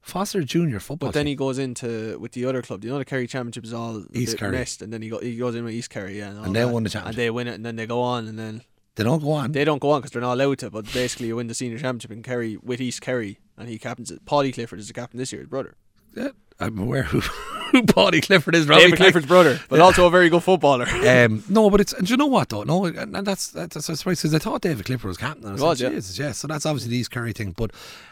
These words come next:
Speaker 1: yeah, no, I think it's, I think it's important. I think it's, it's, it's very good. It gives a great little bit of value to winning a senior championship as well.
Speaker 2: It does, doesn't it? Yeah.
Speaker 1: That, that, that your club can select it. I've seen it in the past as well. There has been teams that have won championship without anybody on the panel.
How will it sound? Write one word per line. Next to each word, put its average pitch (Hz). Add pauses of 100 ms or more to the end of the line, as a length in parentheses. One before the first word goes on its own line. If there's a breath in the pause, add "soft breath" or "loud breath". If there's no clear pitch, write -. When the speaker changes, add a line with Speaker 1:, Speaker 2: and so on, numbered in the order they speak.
(100)
Speaker 1:
yeah, 277
no, 202 (240 loud breath)
I 220
think 202
it's, -
I 185
think 175
it's 143
important. 127 (120)
I 123
think 120
it's, 104
it's, 101
it's 104
very 101
good. 104
It -
gives 101
a -
great 160
little 131
bit 113
of 101
value 113
to -
winning 101
a 90
senior 101
championship 90
as -
well. 113
Speaker 2:
It 104
does, 113
doesn't 104
it? -
Yeah. 107
Speaker 1:
That, 110
that, 113
that 117
your 113
club 107
can 92
select 101
it. 113
I've 107
seen 127
it -
in 120
the 110
past 117
as 90
well. 113 (420 loud breath)
There -
has 180
been 190
teams 180
that 117
have 104
won 120
championship 107
without 107
anybody 104
on 95
the 87
panel. 101